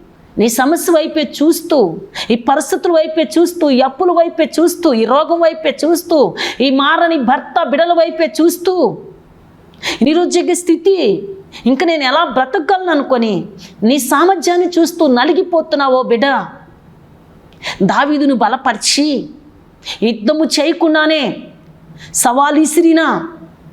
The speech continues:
"ఇంకా మీరు అయిపోయారు, మీరు పడిపోయారు, మీకు ఇది" అని చెప్పి సవాల్ ఇసిరిన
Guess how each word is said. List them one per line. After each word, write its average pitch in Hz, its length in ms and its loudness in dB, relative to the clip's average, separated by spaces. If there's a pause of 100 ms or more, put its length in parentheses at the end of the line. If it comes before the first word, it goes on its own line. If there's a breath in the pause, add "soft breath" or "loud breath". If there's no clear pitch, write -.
(200 loud breath)
"ఇంకా 240 220 2
మీరు 285 200 0
అయిపోయారు, 320 880 2 (520 loud breath)
మీరు 262 180 4
పడిపోయారు, 302 800 2
మీకు 320 260 0
ఇది" 311 280 2
అని 330 280 2
చెప్పి 285 240 -2
సవాల్ 254 480 -2
ఇసిరిన 262 460 0